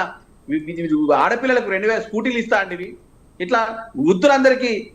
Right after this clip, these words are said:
మరి పెన్షన్లు వేస్తా అని ఇట్లా నా మోసపూరిత వ్యాఖ్యలు మాట్లాడిరా కాంగ్రెస్ ప్రభుత్వం, కాంగ్రెస్ నాయకులు? సిగ్గు ఎవరికి ఉండాలి? సిగ్గు మీకుండాలి, కాంగ్రెస్ నాయకులకు ఉండాలండి.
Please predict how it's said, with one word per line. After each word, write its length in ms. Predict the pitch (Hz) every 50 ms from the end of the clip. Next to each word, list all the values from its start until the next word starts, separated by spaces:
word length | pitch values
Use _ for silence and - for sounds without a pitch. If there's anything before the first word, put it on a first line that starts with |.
| _ _ _
మరి 140 | 175 185 180
పెన్షన్లు 520 | 180 - 175 185 196 190 269 269 262 262
వేస్తా 220 | 254 240 233 - 233
అని 100 | 226 226
ఇట్లా 140 | 214 202 190
నా 180 | 170 156 160 165
మోసపూరిత 520 | 156 160 190 208 269 247 240 247 226 233
వ్యాఖ్యలు 380 | 214 190 185 180 180 202 190 190
మాట్లాడిరా 540 | 175 170 170 170 175 165 165 156 156 180
కాంగ్రెస్ 440 | 185 - 165 160 170 185 180 180 -
ప్రభుత్వం, 380 | 165 156 156 160 156 - 220 143
కాంగ్రెస్ 440 | - 165 160 165 170 180 175 180 160
నాయకులు? 280 | 151 156 156 156 139
సిగ్గు 260 | 131 160 175 180 240
ఎవరికి 260 | 233 220 247 254 240 247
ఉండాలి? 200 | 240 240 233 226
సిగ్గు 240 | - 165 151 214
మీకుండాలి, 540 | 202 175 165 202 - 254 254 254 262 254 240
కాంగ్రెస్ 420 | - 214 202 214 226 233 226 226 185
నాయకులకు 420 | 175 185 214 208 233 233 233 220
ఉండాలండి. 400 | 190 175 160 143 131 131 160